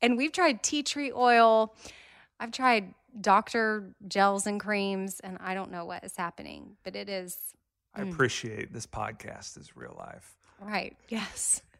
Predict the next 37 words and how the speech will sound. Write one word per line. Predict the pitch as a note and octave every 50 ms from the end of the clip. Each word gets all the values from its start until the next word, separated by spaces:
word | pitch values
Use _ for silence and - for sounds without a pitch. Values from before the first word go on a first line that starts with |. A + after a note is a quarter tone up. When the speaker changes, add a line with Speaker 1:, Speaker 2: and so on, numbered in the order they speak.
| _ _ _ _
Speaker 1:
This | B3+ A#3 -
is | B3+ A3
real | A3 - - - -
life. | - G#3+ - A#4+
And | B3 A#3+ A#3
poor | - - C4 B3+
Ben's | A#3 A3 G#3+ G3 G3+ G3 -
not | G3 F3+ F3+
here | F3 F3+
to | E3+ E3
defend | D#3+ F#3+ F3+ - G#3+ G#3+ G#3+
himself, | G#3 G3+ F#3+ - - - - - -
but | - C4
he | A#3 E4+ F#4 G4+
knows. | E4+ C#4+ D4 C4+ G3 F3 F#3 G3 -
Like, | G#3+ G#3 A#3+
I've | B3+ B3
talked | - C4 C4+ C#4 -
about | B3+ A3+ G#3+ - -
this | G3 F3+ - - - - - - - - _ _ _ _ -
Afghanistan | G#3 G3+ F#3+ F#3+ F3+ G3 G3 G3 G3 F#3+ - - F3+ F3+ F3+
foot | F3+ - G3+ -
fungus | - F#3 F3 F3 E3+ E3+ - -
for | - F3+
years. | E3+ E3+ G3 A3+ G3 - E3+ F3+ F#3+ -
Speaker 2:
So | - - - - D3+
what | C3 C3+ C#3+ B2+ B2
benefit | C3+ C3 C3+ C3 - - B2 A2+ G2 G#2
would | A#2+ A#2
it | A2+ G#2+
be | A2+ A2+ A2+ A2+
for | A2 - B2+ A#2
him? | G#2+ A2 A2+ A2 G#2+ A2 A2 G#2 G#2+ _ _ _ _ _ _ _ _ _ _ _ _ _ _ _ _ _ _ _ _ _ _ _ _ _ _ _ _ _ _ _ _ _ A#2 A2 - -
Speaker 1:
Well, | B3 D#4+ D#4+
no, | D#4 F4+ F#4 D4+
I | B3+
mean, | C4 B3 A#3+ G#3+ -